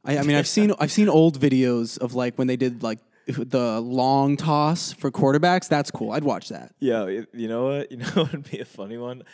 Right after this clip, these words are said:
Speaker 2: Uh, I'd watch a long toss. That'd, that'd be really cool. But imagine, like, uh, y-, spinning basketball, like, on your finger.
Speaker 1: <laughs>
Speaker 2: Like, imagine if that was a s-, a, a ch-, <laughs> a thing in the All-Star Game, and it was just, like, the, uh,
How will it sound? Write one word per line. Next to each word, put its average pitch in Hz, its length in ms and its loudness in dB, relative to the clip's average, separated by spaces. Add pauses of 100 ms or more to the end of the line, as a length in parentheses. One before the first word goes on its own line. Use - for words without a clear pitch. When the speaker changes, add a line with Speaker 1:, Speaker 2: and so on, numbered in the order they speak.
(140)
Speaker 2:
Uh, 104 60 -8
I'd 110 120 -6
watch 127 220 -8
a 135 60 -8
long 101 240 -10
toss. 92 260 -16
That'd, 104 260 -12
that'd 101 140 -10
be 104 80 -12
really 98 240 -12 (100)
cool. 92 340 -18
But 95 220 -12 (480)
imagine, 117 520 -8
like, 120 300 -10
uh, 95 340 -16 (600)
y-, - 80 -16 (100)
spinning 107 440 -12
basketball, 101 480 -10
like, 101 160 -12
on 101 100 -16
your 98 80 -16
finger. 98 420 -16 (160)
Speaker 1:
<laughs> - 140 -4
Speaker 2:
Like, 135 220 4
imagine 123 380 0
if 135 40 -10
that 120 140 -4
was 120 160 -6
a - 20 -10
s-, - 240 -14
a, 101 60 -12 (360)
a 95 40 -12
ch-, - 160 2 (380)
<laughs> - 360 -20
a - 80 -12
thing 104 320 -10
in 104 100 -8
the 98 120 -8
All-Star 107 460 -8
Game, 117 280 -10
and 104 60 -8
it - 20 -8
was 90 100 -10
just, 101 180 -16
like, 95 240 -12
the, 95 200 -10
uh, 82 280 -16